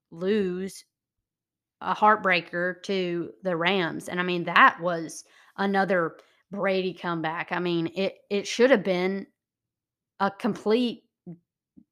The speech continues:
domination. I mean, the Rams, it was twenty-seven three.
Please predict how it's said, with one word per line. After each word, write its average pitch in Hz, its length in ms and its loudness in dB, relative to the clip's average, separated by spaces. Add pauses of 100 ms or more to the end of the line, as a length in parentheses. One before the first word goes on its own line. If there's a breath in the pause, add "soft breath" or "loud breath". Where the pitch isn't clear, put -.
(260)
domination. 202 880 2 (100)
I 165 80 -2
mean, 180 420 -4
the 180 140 -2
Rams, 208 460 0 (320 loud breath)
it 214 80 -2
was 214 120 0
twenty-seven 208 540 0
three. 196 480 -2